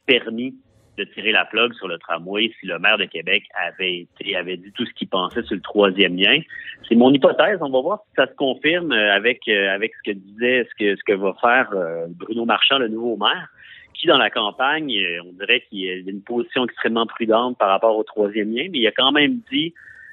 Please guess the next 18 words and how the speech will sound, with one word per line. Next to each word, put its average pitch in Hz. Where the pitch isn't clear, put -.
Je -
suis 120
d'accord, 143
sauf 147
si 151
ça 104
amène 113
plus 123
de 117
voitures 104
dans 107
le 101
centre-ville, 101
ça 113
fait -
de 113
l'étalement 101
urbain, 104